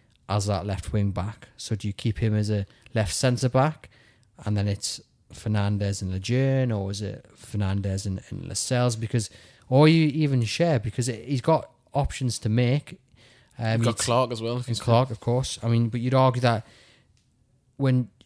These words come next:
Speaker 1: when Schär gets run at, so say if, if, uh, Hazard gets a good run at him, I think over the past few weeks we've, we've, we've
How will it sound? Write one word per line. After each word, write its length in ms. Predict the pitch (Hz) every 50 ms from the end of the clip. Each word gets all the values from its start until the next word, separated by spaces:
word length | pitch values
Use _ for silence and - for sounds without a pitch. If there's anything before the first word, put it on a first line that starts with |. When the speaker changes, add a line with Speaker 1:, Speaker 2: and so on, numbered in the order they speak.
| _ _ _ _ _ - - - - - - -
Speaker 1:
when 220 | - 127 131 127 120
Schär 240 | - - 131 127
gets 260 | - 117 - - - 127
run 100 | 120 113
at, 200 | 104 92 - 117
so 160 | - 117 104
say 180 | 92 - 120
if, 160 | 110 101 - -
if, 380 | 107 110 - - 117 110 104
uh, 320 | 110 107 107 104 98 95 95 _ - _ _ - _
Hazard 380 | - 120 110 104 113 104 98
gets 240 | - 110 104 - -
a 40 | 107
good 200 | - 113 104 101
run 120 | 107 107
at 100 | 107 101
him, 220 | 104 101 101 101 98 _ _ _ _ _ _ _ _ _ _ _ -
I 60 | 104
think 180 | 98 120 107
over 120 | 107 110 107
the 80 | 104
past 260 | - - 117 107 - -
few 140 | - 110
weeks 280 | 107 104 104 - - -
we've, 160 | 117 107 98 -
we've, 200 | - 110 107 104 - -
we've 180 | 110 107 -